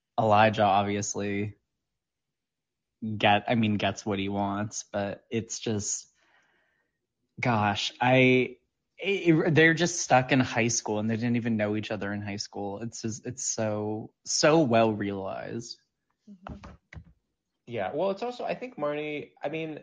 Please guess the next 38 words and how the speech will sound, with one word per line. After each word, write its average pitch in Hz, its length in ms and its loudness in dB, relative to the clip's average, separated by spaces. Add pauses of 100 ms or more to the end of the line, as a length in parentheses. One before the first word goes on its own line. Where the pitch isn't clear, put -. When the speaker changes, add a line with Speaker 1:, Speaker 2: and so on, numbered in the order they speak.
(160)
Speaker 3:
so 170 300 -4
much 156 260 -4
of 135 140 -8
Marnie's 117 400 -4
journey, 107 460 -6
I 110 160 -4
feel, 104 300 -2
is, 95 140 -6
like, 95 340 -4 (680)
always 127 440 4
doing 127 400 -2
the 139 100 2
right 113 420 4
thing 98 280 2
and 98 120 -2
being 101 180 4
like, 101 240 0
"Well, 107 80 4
I 107 80 6
got 107 280 2
good 117 120 -4
grades 131 260 0
in 151 120 -4
school, 175 320 0
I 117 100 8
did 98 160 2
all 92 100 4
the 104 60 2
things 131 160 -4
I 143 60 2
was 139 120 -2
supposed 170 360 -6
to, 120 80 4
I 104 40 4
got 95 160 0
all 101 100 2
the 123 80 -2
internships, 127 640 -2